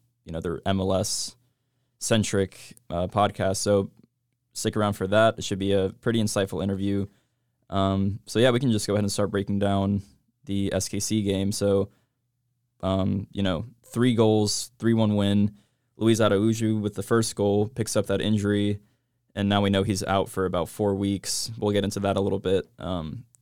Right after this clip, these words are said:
the Dom Dwyer redemption arc, <laughs> Daniel Salloi, he gets that late goal, and then Caleb Wiley kinda seals the three points.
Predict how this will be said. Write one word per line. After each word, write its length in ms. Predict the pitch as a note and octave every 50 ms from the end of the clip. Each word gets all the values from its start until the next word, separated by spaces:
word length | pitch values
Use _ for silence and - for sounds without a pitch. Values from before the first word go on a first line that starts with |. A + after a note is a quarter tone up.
| - _ _ -
the 100 | G#2+ G2
Dom 220 | A2 A2 G#2+ G#2+
Dwyer 280 | G2 G2+ G#2 G#2 G#2 G2
redemption 480 | F#2+ F2+ G2 G#2 A2 A2+ - A#2+ G#2+
arc, 320 | G#2+ G#2+ G#2+ G2 - - - - A#2+ - _ _ _ _ _
<laughs> 460 | _ _ _ _ _ _ _ _ _ -
Daniel 260 | G#2+ G#2 G#2 G#2 G2+
Salloi, 640 | - - G#2 G2+ G2+ G2+ G2+ G2+ G2+ G2+ G2+ G#2 G#2 - -
he 120 | - F#2+ G2
gets 180 | G#2 G2+ G#2
that 240 | - G2+ G2 - - _ _ _ _ _ _ -
late 460 | G2 G#2 G#2+ G#2 G#2 - - - - F#2+
goal, 460 | F#2 G2+ G#2 G#2 G#2 G#2 G#2 G#2 G#2 -
and 100 | G2 G2+
then 140 | G2 F#2 A2
Caleb 260 | - A2+ G#2 G2+ G2
Wiley 260 | G2 F#2+ F#2+ G2 F#2
kinda 180 | - G#2+ G2 G2+
seals 280 | - - G#2+ G2 G2+
the 60 | - F#2
three 200 | - G2 G2 F#2+
points. 600 | - - G2 F#2+ F#2 E2+ - - - - -